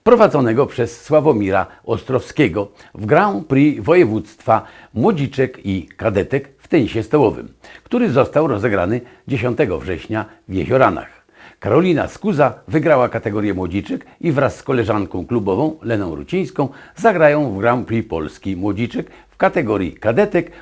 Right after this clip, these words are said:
Łupem zawodniczek z Lidzbarka padło całe podium. Pierwsze miejsce Rucińska, awans do Grand Prix Polski, e, wśród kadetek, drugie miejsce Witkowska i trzecie miejsce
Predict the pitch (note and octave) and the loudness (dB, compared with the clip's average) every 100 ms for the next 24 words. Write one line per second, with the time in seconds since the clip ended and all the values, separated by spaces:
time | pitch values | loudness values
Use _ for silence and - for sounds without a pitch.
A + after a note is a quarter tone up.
0 | - D3+ F3 E3+ D3+ G2+ A2+ A2+ A#2 - | 2 4 4 2 0 -2 -2 0 -2 -4
1 | D#2 C#2+ F2+ A#2 D3 - C#3 - - - | -8 -8 -4 0 0 0 -2 -4 -6 0
2 | F#3+ F3+ F3+ A2+ B2 F#3+ C3+ E2+ B1+ - | 2 2 2 2 2 2 2 -2 -10 -14
3 | - C#3 - A2+ G2+ E2+ - B1 B1+ - | -2 0 0 -2 -2 -2 -6 -10 -8 0
4 | D3+ D#3+ - G#3 G#3 - - D#2+ D2+ D#2 | 0 0 -2 -4 -4 -10 -2 -2 -2 -6
5 | D#2+ E2 E2 - E2+ B2 D3+ D3+ G#3 G3+ | -6 -4 -4 -4 -4 0 0 -2 -8 -8
6 | - - _ F#3 F#3 F3+ - - - - | -14 -20 _ 4 6 4 0 -16 -20 -6
7 | F#3 F#3+ G3 E3+ F3+ E3+ A#2+ B2+ A2+ G#2+ | -2 0 0 0 0 0 0 2 2 -2
8 | F#2 - C#2 - D#2 - F#3 C3+ - E3+ | -4 -6 -10 -10 -12 -4 -2 -2 0 0
9 | - - - _ A3+ G#3 - C#3 A#2 C3 | 0 -10 -20 _ -2 -2 -2 -2 0 0
10 | A#2 - - G2 F2+ F2+ - G2 | -4 -6 -6 -2 -2 -4 -6 -8